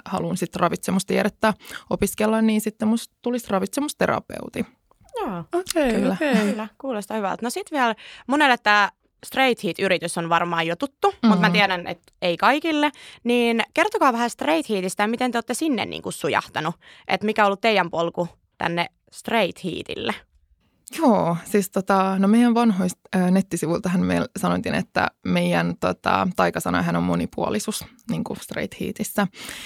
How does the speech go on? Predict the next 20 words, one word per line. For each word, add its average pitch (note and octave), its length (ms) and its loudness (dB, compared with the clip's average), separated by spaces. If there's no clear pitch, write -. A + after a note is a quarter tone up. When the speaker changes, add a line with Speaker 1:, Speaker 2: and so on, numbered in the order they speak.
Speaker 1:
Elikkä E3+ 520 0
tosiaan D#3+ 560 -2
meillä E3 400 0
on E3 440 -2
tämmöisiä F3 360 0
valmennuspaketteja, A#3+ 920 2
mitä A3 160 0
me G#3+ 100 4
myydään, G#3 520 2
jotka F#3 220 -2
monipuolisia, G3 720 2
sopii F#3 340 0
kaikille. G#3+ 500 2
Ja F3+ 440 0
tota, F3+ 240 -4
me F3+ 80 2
myydään F3+ 380 2
myös F#2 220 -2
meidän - 140 0
palveluita F2+ 640 -2